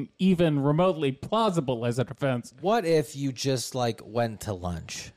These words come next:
Speaker 2: Or, or, uh, joined the circus,
Speaker 1: Yes.
Speaker 2: became a lion tamer, anything
Speaker 1: Yes.
Speaker 2: more plausible than not being on the planet.
Speaker 1: Yes, literally anything but that, to
Speaker 2: <laughs> Yes.
Speaker 1: be honest.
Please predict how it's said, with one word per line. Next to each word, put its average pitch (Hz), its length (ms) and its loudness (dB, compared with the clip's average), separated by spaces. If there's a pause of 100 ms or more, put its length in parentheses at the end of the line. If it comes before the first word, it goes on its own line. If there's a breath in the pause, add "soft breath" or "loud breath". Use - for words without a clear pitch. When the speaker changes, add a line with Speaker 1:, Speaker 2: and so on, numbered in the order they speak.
(120)
Speaker 2:
Or, 202 300 4
or, 214 540 4
uh, 233 180 4
joined 233 480 2
the 196 80 4
circus, 180 640 0
Speaker 1:
Yes. 147 280 4
Speaker 2:
became 269 200 2
a 262 60 2
lion 247 460 2
tamer, 151 440 0
anything 285 480 2
Speaker 1:
Yes. 143 140 6
Speaker 2:
more 208 220 6
plausible 165 880 2
than 147 380 2
not 160 460 0
being 156 260 2
on 139 180 4
the 127 60 2
planet. 123 540 -4
Speaker 1:
Yes, 117 280 2
literally 226 480 4
anything 156 520 2
but 117 160 2
that, 101 300 4
to 104 60 -6
Speaker 2:
<laughs> - 20 -8
Yes. - 180 4
Speaker 1:
be 110 40 4
honest. 95 640 -4